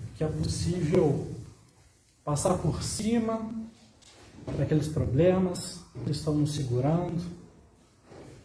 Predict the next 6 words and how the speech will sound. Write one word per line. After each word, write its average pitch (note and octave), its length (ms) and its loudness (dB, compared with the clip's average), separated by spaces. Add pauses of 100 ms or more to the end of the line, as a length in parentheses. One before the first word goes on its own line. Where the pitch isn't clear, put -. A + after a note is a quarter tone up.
(420)
daquelas D#3 880 2 (240)
atribulações D#3+ 1200 2 (760)
que F3 100 -4
nos E3+ 160 2
são D#3+ 240 2
oferecidas D#3+ 1120 0